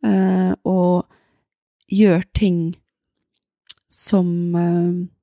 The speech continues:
gjør at du føler mestring. Det kan være vanskelig å finne sånne ting i en periode, men det kan være pusle-puslespill. Det kan være strikking, matlaging,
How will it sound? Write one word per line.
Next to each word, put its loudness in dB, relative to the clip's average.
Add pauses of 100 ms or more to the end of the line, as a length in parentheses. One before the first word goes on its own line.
(680)
gjør 4
at -4
du -6
føler 0
mestring. 0 (1300)
Det -4
kan 2
være 2
vanskelig -2
å -8
finne -2
sånne -2
ting -2
i -2
en -2
periode, -2
men 0
det -6
kan 0
være 2 (920)
pusle-puslespill. -4 (300)
Det -20
kan 2
være 0 (640)
strikking, -2 (120)
matlaging, 0